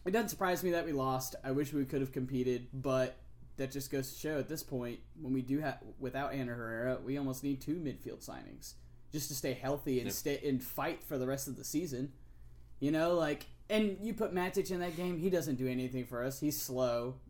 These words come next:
Speaker 1: like, they passed right by him. I think that Fred McTominay, I think all of the choices that Ole made were pretty good choices besides Dalot not playing. So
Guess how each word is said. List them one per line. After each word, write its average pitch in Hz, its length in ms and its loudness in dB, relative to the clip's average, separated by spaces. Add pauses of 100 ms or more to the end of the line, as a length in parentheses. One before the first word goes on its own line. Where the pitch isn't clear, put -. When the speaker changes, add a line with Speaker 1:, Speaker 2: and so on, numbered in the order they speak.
(200)
Speaker 1:
like, 127 180 0
they 139 120 0
passed 131 320 -4
right 131 260 0
by 123 200 0
him. 123 280 -2 (280)
I 135 40 0
think 170 160 4
that 160 100 -2
Fred 151 260 2
McTominay, 135 600 2
I 160 80 2
think 226 240 0
all 196 240 6
of 165 140 2
the 139 240 0 (440)
choices 170 600 2 (320)
that 143 440 2 (920)
Ole 170 300 2
made 139 540 2 (460)
were 135 180 4
pretty 208 420 0
good 170 240 6
choices 170 560 2
besides 131 760 -2
Dalot 127 420 2
not 113 220 -6
playing. 165 340 -4 (680)
So 147 500 4